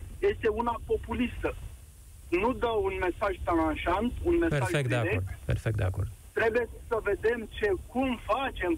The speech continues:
Speaker 1: poate, nu poate și așa mai departe. Uh, politicienii, conducătorii ar trebui să aibă o coloană vertebrală și ar trebui să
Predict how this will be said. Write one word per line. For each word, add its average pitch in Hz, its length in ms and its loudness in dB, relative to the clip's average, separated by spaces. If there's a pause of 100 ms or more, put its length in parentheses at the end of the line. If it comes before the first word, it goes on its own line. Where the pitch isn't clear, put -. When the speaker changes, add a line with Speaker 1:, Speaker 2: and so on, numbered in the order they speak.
Speaker 1:
poate, 247 360 2
nu 175 240 2
poate 214 340 0
și - 80 -4
așa 190 160 -2
mai 185 180 0
departe. 175 440 0
Uh, - 1300 -2 (600)
politicienii, 214 840 0
conducătorii 196 760 2
ar 165 180 -4
trebui 240 340 -4
să - 60 0
aibă 214 200 2
o 208 160 2
coloană 202 300 2
vertebrală 165 680 2
și - 140 -2
ar 214 80 2
trebui 208 340 2
să 226 80 0